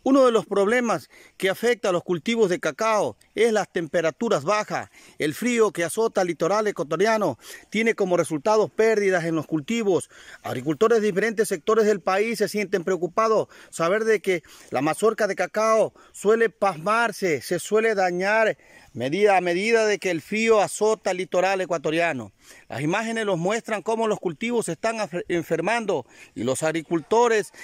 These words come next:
dicen tener grandes inversiones en estos cultivos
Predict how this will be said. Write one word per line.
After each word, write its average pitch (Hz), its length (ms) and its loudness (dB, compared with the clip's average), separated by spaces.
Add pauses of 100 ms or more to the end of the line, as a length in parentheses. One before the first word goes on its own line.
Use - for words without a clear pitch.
(200)
dicen 214 400 -2
tener 208 280 -2
grandes 214 400 -2
inversiones 190 720 0 (260)
en 165 120 2
estos 220 240 -4
cultivos 220 560 0